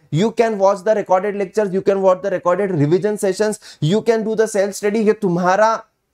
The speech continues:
कॉल है, ठीक है? कोई चैप्टर्स तुम्हें नहीं समझ में आ रहे, कोई चैप्टर्स तुम्हें, अ, रिकॉर्डेड करने हैं,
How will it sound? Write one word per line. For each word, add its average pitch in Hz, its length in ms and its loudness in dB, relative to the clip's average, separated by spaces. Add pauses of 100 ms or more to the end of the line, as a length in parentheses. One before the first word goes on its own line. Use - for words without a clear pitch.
(160)
कॉल 196 260 4
है, 151 160 -6
ठीक 170 200 -8
है? 208 220 -2 (220)
कोई 226 200 4
चैप्टर्स 208 400 -2
तुम्हें 214 180 -2
नहीं 202 140 0
समझ 202 280 -2
में 202 80 2
आ 196 40 4
रहे, 202 120 -2
कोई 202 200 0
चैप्टर्स 202 340 -4
तुम्हें, 202 280 0
अ, - 60 -8 (300)
रिकॉर्डेड 175 600 0
करने 208 300 -4
हैं, 208 160 -10